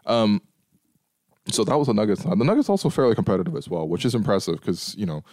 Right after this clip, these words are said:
for, for a team that has also won a championship and gone all in, they still have lots of prospects that they can sort of put through in, in the setting. But ultimately, I think Atlanta had the better prospects. So you had Adrian Griffin playing this game. You had, uh, Kobe Buffkin.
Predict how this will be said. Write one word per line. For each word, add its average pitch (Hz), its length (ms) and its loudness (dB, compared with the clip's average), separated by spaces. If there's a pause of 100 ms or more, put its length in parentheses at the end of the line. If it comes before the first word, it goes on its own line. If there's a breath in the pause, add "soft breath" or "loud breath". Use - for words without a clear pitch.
(180 soft breath)
for, 95 280 0 (100)
for 92 140 0
a 87 60 0
team 113 300 0
that 90 240 0 (120)
has 85 280 -6
also 95 340 -2
won 90 200 0
a 85 40 -2
championship 85 500 -4
and 90 100 -2
gone 87 160 0
all 78 240 -2
in, 90 220 2 (260 loud breath)
they - 100 -4
still - 160 -2
have 90 80 -2
lots 85 200 -2
of - 60 -10
prospects 90 560 -4
that 76 120 -6
they 78 120 -2
can 85 140 -6
sort - 180 -6
of - 160 -10
put - 220 -2
through 104 260 0
in, 82 120 -4
in 85 120 -4
the 82 100 -4
setting. - 400 -4
But 78 180 -2 (380 soft breath)
ultimately, 208 380 2
I - 40 0
think 139 120 2
Atlanta 98 260 2
had 98 120 -2
the 90 60 -6
better 85 180 0
prospects. 87 480 0
So - 80 0
you 95 100 2
had 98 80 2
Adrian 110 260 2
Griffin - 240 0
playing 92 240 2
this 90 140 0
game. 90 180 2
You 85 60 2
had, 80 240 -2
uh, 87 60 0
Kobe - 240 -4
Buffkin. 87 480 0